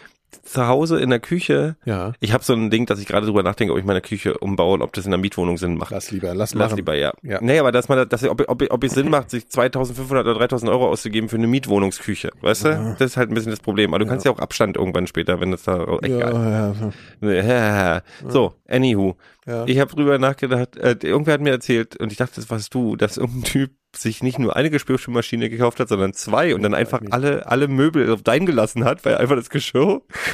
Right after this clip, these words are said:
Speaker 1: immer von einer Geschirrspülmaschine in die andere. Also, <laughs> du, was, du wäschst halt einmal und dann machst du das Dreckige und die andere wartest, bis die andere voll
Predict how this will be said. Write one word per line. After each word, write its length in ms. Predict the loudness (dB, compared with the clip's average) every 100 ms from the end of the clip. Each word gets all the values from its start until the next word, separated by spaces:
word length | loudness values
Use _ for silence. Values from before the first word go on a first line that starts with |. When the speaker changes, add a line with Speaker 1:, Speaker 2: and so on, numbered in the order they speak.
| -8 -18 _ _
Speaker 1:
immer 260 | 2 2
von 180 | 2 0
einer 240 | 2 0 0
Geschirrspülmaschine 680 | -2 -4 0 0 0 0
in 80 | 0
die 120 | 0
andere. 720 | 0 2 0 2 0 0 0
Also, 260 | 2 2 2
<laughs> 2500 | 0 -4 -6 -6 -4 -2 0 0 -2 -8 -10 -14 -14 -16 -16 -20 _ _ -20 -20 -14 -14 -8 -6 -2
du, 1200 | 0 0 0 0 0 0 -4 -4 0 0 2 2
was, 160 | 2 0 -8 -4
du 140 | 0 2
wäschst 280 | 0 0
halt 120 | 0 2
einmal 360 | 2 2 0
und 140 | 0 0
dann 100 | 0
machst 220 | -2 -4
du 40 |
das 60 | -6
Dreckige 420 | -4 -4 -4 -2
und 60 | 0
die 120 | 0
andere 180 | 0 0
wartest, 240 | 0 -2
bis 140 | -8
die 120 | -4 -2
andere 220 | 0 0
voll 220 | 0